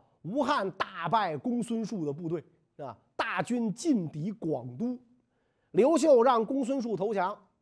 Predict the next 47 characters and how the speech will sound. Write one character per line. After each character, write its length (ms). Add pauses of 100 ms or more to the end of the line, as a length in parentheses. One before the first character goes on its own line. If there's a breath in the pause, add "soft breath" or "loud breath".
(120)
啊， 240
公 160
孙 160
述 160
还 380
是 140
不 100
肯 180
投 160
降， 220 (840)
所 240
以 140
没 160
办 240
法， 380
吴 200
汉 280
只 160
能 440
继 280
续 200
进 240
攻。 160 (760)
吴 220
汉 280
按 260
照 200
刘 220
秀 240
的 120
嘱 280
咐， 240 (220)
啊， 220
坚 340
守 200
广 440
都， 240 (160 soft breath)
和 180
公 240
孙 220
述 180
交 280
战， 200 (120)
八 300
战 340
八 260
胜， 180